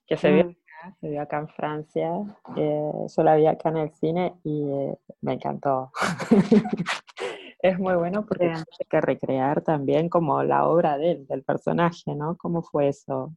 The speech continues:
Speaker 1: ¿Con quién trabajaste?
Speaker 2: Y bueno, es-, eso, esa, eh,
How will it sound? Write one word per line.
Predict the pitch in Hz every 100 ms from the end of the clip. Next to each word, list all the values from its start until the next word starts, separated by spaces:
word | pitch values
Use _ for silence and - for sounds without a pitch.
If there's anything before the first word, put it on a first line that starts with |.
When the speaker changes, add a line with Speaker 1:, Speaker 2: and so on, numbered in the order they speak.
| _
Speaker 1:
¿Con | - 143
quién | 165
trabajaste? | 160 147 139 - 135 - - 135 - _ _ _ _ _ _ _ _ _ _
Speaker 2:
Y | 214 196
bueno, | 196 214 185 185
es-, | 214 233
eso, | 240 247 240
esa, | 220 233 196 - -
eh, | 202 190